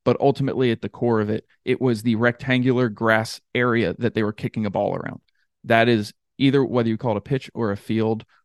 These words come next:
or a plot of land, that's where they were playing soccer. And that's why it's so important to trust the fact that you are you. This is this, this wine in front of you.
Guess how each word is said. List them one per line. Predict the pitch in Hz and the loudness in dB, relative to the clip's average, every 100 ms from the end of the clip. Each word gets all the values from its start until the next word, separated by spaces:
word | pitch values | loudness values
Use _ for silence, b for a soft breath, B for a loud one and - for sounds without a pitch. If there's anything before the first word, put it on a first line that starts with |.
| - | -6
or | |
a | 92 | -6
plot | - 104 107 | -2 0 2
of | 110 | 2
land, | 107 107 - - _ - | -2 -6 -8 -12 _ -6
that's | 90 - | -6 -4
where | 87 | -4
they | 82 | -4
were | |
playing | - 82 - | -6 -10 -10
soccer. | - - - - _ _ _ _ _ _ _ _ _ _ _ _ | -10 -12 -12 -16 _ _ _ _ _ _ _ _ _ _ _ _
And | 123 120 117 110 - _ _ _ _ _ _ - | -2 0 2 0 -4 _ _ _ _ _ _ -4
that's | 113 135 - | 0 2 0
why | 123 110 101 101 92 | 0 2 2 0 -2
it's | 120 - | -6 -6
so | - 123 123 | -2 0 0
important | 113 - 110 113 104 | -2 -4 -4 -4 -10
to | - 110 104 - | -6 -4 -4 -10
trust | - 131 131 - - _ | -6 0 0 0 -12 _
the | 123 | -4
fact | 113 123 107 107 - | 0 2 2 0 -4
that | 101 - _ _ _ - | -6 -8 _ _ _ -12
you | 107 117 123 139 185 185 _ _ - | 0 4 6 6 4 0 _ _ -2
are | 110 110 110 107 104 _ _ _ - | 2 4 2 0 -6 _ _ _ -12
you. | 107 107 - - _ | -6 -6 -6 -14 _
This | 110 127 147 - - - | 0 2 2 -2 -12 -2
is | 135 110 | 0 0
this, | 107 104 - - - _ _ - | 0 -2 -2 -12 -20 _ _ -6
this | 107 | -4
wine | 113 113 135 156 | 2 4 4 4
in | 156 | 0
front | - 120 95 | -2 -4 -4
of | - | -8
you. | - 117 | -8 -10